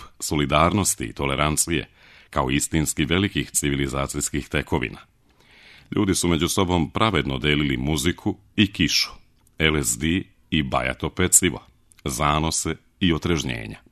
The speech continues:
I svi su bili ravnopravni, iskreni anarhisti i omladinski aktivisti,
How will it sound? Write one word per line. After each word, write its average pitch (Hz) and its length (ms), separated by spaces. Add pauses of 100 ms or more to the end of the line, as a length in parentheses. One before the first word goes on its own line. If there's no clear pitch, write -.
(420)
I - 100
svi 156 120
su 127 140
bili 107 300
ravnopravni, 65 720 (340)
iskreni 76 540
anarhisti 87 720 (180)
i 82 220
omladinski 73 600
aktivisti, 78 580